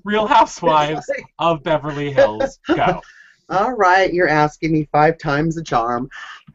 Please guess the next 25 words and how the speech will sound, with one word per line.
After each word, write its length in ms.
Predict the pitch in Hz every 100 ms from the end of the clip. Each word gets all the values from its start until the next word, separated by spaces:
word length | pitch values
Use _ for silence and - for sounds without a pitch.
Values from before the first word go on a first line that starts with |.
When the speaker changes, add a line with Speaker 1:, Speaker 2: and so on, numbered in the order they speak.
| -
Speaker 2:
Um, 380 | 226 220 208 214 - - 226 262 247
<laughs> 480 | 240 240 247 - _
so, 600 | - - 180 175 165 165 - - _ _ _ _ _ _ _ _ _ - -
you 140 | 226
know, 380 | 247 226 226 233
starting 460 | - - 233 226 214
off 240 | 170 175 165
with 220 | 160 -
Brandy, 840 | 143 139 139 135 139 135 135 131 131 _ _ _ _ _ _ _ _ _ _ _ _ _ _ _ _ _ _
you 160 | 214 233
know, 300 | 233 226 226
I've, 320 | 190 175 170 -
I've 300 | 170 156 135 - _ _ 165
disliked 680 | 247 254 - 220 208 208 214
her. 420 | 208 208 196 175
I've 140 | 139
said 320 | - 214 208
this, 240 | 185 190 190
I've 120 | 175
said 300 | - 165 147
that. 340 | 151 143 143 -
This 220 | 180 -
season, 320 | 202 180 180
I, 160 | 147 -
I, 220 | 156 151